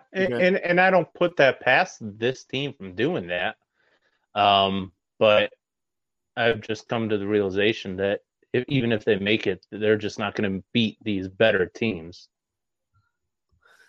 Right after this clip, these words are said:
Speaker 2: And there it is. With Dover as the owner, never have a team worthy of the,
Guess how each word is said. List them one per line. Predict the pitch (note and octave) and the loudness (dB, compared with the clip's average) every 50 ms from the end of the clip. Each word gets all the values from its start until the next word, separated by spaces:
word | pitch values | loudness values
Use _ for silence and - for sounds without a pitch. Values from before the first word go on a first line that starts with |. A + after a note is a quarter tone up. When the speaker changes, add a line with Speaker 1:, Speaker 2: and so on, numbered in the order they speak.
| _ _ - | _ _ -4
Speaker 2:
And | A#2+ A#2+ B2 B2 | -2 -2 0 2
there | B2+ C3 C3 | 2 2 2
it | C3 C3+ | 2 0
is. | C3+ B2 A#2 G#2 A2+ | 0 -2 -2 -4 -8
With | A#2 A2+ G#2 | -10 -8 -4
Dover | A#2+ C3 C3+ C#3 C#3 C#3+ C3+ C3 | -2 0 0 2 2 2 0 0
as | C3 B2+ A2 A2 | -2 -4 -6 -6
the | A#2+ A#2+ A#2 | -6 -4 -2
owner, | A2+ A#2+ C3 C#3 C#3 D3 D3+ D3+ C#3+ D3 - _ _ _ _ _ _ _ | -2 0 -2 -2 0 -2 -2 -2 -4 -6 -12 _ _ _ _ _ _ _
never | A2 A2+ B2 B2 B2+ C3+ B2+ | -10 -4 -2 -2 0 2 2
have | A#2+ B2+ A#2+ | 2 2 2
a | A#2+ | 0
team | A2 - C3 B2+ A#2+ | -2 -4 -4 -2 0
worthy | A#2+ B2 B2 A#2+ A#2+ A#2 A2+ | 0 0 0 0 -2 -2 0
of | A2+ A2+ A2 G#2+ G2 - - _ _ _ _ _ _ _ _ _ _ _ _ _ _ _ _ _ _ _ _ _ - | 0 0 0 -2 -6 -12 -20 _ _ _ _ _ _ _ _ _ _ _ _ _ _ _ _ _ _ _ _ _ -6
the, | B2 A2 | -6 -6